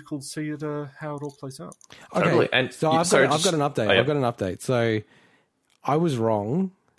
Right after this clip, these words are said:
Speaker 2: It's
Speaker 3: <laughs>
Speaker 2: very, extremely subtle.
Speaker 3: Yes, you're wrong. Damn.
Speaker 2: Yeah, correction <laughs> live in the show.
Speaker 3: Didn't we just say you're never wrong
Speaker 2: They,
Speaker 3: about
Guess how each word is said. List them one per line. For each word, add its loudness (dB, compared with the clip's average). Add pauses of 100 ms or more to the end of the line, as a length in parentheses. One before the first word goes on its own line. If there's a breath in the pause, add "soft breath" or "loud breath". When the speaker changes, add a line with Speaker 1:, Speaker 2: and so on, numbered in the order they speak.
(120)
Speaker 2:
It's -2
Speaker 3:
<laughs> 0
Speaker 2:
very, 0 (100)
extremely 2
subtle. 2
Speaker 3:
Yes, 2
you're 6
wrong. 2
Damn. -8 (140)
Speaker 2:
Yeah, 2
correction -2
<laughs> -2
live 2
in 2
the 0
show. 2
Speaker 3:
Didn't 6
we 6
just 4
say 6
you're 8
never 4
wrong 6
Speaker 2:
They, 2
Speaker 3:
about 6